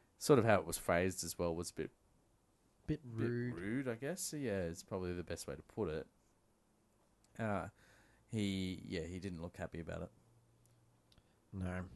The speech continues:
Speaker 2: But, I mean, well done to Fabs. I mean, got me a point, and I think he's only a hundred and ten points behind or something now.
Speaker 1: Yeah, okay. So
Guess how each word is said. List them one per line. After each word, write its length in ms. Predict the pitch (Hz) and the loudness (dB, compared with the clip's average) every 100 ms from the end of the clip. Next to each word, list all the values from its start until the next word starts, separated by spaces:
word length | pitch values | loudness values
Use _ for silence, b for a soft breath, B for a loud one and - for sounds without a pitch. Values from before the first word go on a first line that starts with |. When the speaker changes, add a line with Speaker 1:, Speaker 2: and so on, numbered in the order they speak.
| - - - - | -16 -16 -18 4
Speaker 2:
But, 100 | 143 | 10
I 20 | 147 | 12
mean, 200 | 165 117 | 12 10
well 180 | 156 185 | 10 12
done 220 | 131 123 | 8 6
to 40 | |
Fabs. 460 | - 123 107 87 - | 2 2 2 0 0
I 20 | |
mean, 260 | 104 107 107 | 2 2 4
got 160 | 143 113 | 6 8
me 140 | 117 | 6
a 60 | 110 | 6
point, 400 | - 117 123 113 | 4 4 4 2
and 120 | 110 | 0
I 80 | 110 | 0
think 260 | - 107 - - - _ _ _ _ _ _ _ _ - | 2 -2 -2 -12 -20 _ _ _ _ _ _ _ _ 4
he's 140 | 170 | 8
only 360 | 262 427 320 135 | 10 12 12 12
a 40 | |
hundred 380 | 117 123 190 220 | 8 8 8 6
and 220 | 190 156 - - - _ _ _ - | 4 2 0 -18 -20 _ _ _ -10
ten 360 | - 139 220 240 | 0 2 2 0
points 380 | 156 185 214 - | 2 2 2 -4
behind 500 | 165 131 160 220 165 | -2 2 4 2 -2
or 40 | |
something 360 | - 165 170 165 | -6 -6 -4 0
now. 220 | 180 269 - _ _ _ 131 | 0 -2 -8 _ _ _ 4
Speaker 1:
Yeah, 300 | 156 240 339 | 6 6 4
okay. 200 | - - 165 | -2 -2 -2
So 180 | - | -4